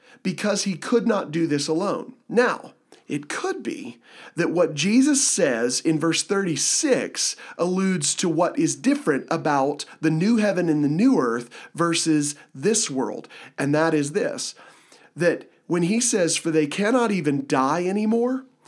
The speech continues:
because they are like angels," uh, they're, they are the sons, they are sons of God, being sons of the resurrection. He uses this as a proof point by saying that why would they need to be married?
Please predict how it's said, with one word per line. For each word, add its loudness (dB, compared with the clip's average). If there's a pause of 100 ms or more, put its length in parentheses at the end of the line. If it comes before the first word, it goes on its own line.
(300)
because 0
they 0
are 0
like 0
angels," 0 (280)
uh, 2
they're, 0
they 2
are 2
the -2
sons, 0
they 0
are 0
sons 0
of -4
God, -2 (180)
being 0
sons 0
of -2
the 0
resurrection. -2 (600)
He -4
uses 2
this -2
as 0
a 2
proof 2
point -2 (340)
by 2
saying 2
that 0
why 2
would 0
they 2
need -2
to -2
be -2
married? 0